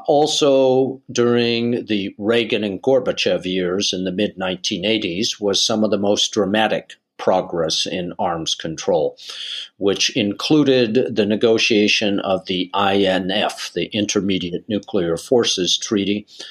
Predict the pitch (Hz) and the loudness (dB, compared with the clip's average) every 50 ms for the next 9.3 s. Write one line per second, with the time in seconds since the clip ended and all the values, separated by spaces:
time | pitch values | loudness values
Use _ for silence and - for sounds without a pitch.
0 | - - - _ _ _ - 107 101 107 113 113 120 117 127 139 156 160 135 - | -20 -20 -20 _ _ _ 0 0 2 4 4 4 4 4 4 4 4 4 2 2
1 | 82 82 82 - - 73 - - - _ _ _ _ _ _ - 98 92 92 95 | -2 -2 -2 -4 -6 -6 -8 -12 -16 _ _ _ _ _ _ -6 -4 -4 -4 -4
2 | 92 - - - - 131 131 127 123 120 120 - - - - - 113 104 98 92 | -6 -8 -10 -2 2 4 4 6 6 4 4 0 -2 -2 0 2 2 2 2 2
3 | 92 - - - - - - - 85 85 92 92 92 90 - 113 110 107 107 104 | 2 0 0 -2 -2 -4 -6 -6 -6 -4 -4 -4 -4 0 2 2 4 4 4 2
4 | - - - - 117 123 117 104 82 85 92 85 82 82 82 82 82 87 87 - | 0 -6 -6 -2 0 2 2 2 0 0 0 0 2 2 2 0 -2 -2 -2 0
5 | 101 104 101 - - - 73 71 76 78 - - - - - - - _ _ - | 2 2 2 2 0 -4 -4 -4 -4 -4 -4 -4 -4 -8 -14 -20 -20 _ _ 0
6 | 90 87 87 - 95 92 - - 113 104 - - - 98 87 85 85 85 82 85 | 0 0 0 -2 -4 -2 0 0 0 2 2 2 2 2 2 2 2 0 0 -2
7 | - - 92 85 85 82 - - - - - - - 120 104 95 92 87 85 82 | -2 0 0 0 -2 -4 -6 -8 -8 -8 -6 -2 0 2 4 4 4 2 2 -2
8 | 82 - _ - - - _ _ _ - _ - 101 92 87 90 87 104 139 123 | -4 -10 _ -20 -20 -20 _ _ _ -10 _ -2 -2 -2 -2 0 0 2 2 2
9 | 90 71 - - - - | 2 0 -2 -4 -10 -16